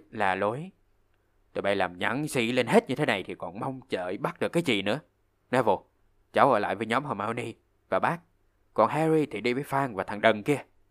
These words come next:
Lão nói nhỏ vô tai Harry: "Bác không muốn đâu, nhưng mà với cháu thì thằng Malfoy khó mà hù dọa được. Mà đêm nay chúng ta phải làm xong việc này đã."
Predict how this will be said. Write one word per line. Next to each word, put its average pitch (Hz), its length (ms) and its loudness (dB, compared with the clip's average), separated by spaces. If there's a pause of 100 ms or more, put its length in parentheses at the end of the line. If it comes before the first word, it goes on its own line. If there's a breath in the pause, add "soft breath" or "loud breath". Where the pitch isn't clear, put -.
(1000)
Lão 98 140 -8
nói 120 180 -6
nhỏ 101 180 -2
vô 120 100 -6
tai - 160 -8
Harry: 104 260 -4 (840)
"Bác - 120 -4
không 95 220 -8
muốn 123 240 -2
đâu, 120 140 -8 (160)
nhưng 98 140 -8
mà 82 300 -8 (720 soft breath)
với 123 180 0
cháu 131 280 -4
thì 135 120 -4
thằng 92 220 -8
Malfoy 113 580 -10
khó 175 340 -4
mà 151 120 -8
hù 95 180 -2
dọa 87 240 -4
được. 98 180 -12 (580)
Mà 90 80 -6
đêm 98 180 -4
nay 107 160 -6
chúng 123 160 -10
ta 101 100 -10
phải 92 100 -6
làm 92 160 -8
xong 110 200 -10
việc 98 220 -4
này 92 120 -8
đã." 101 280 -10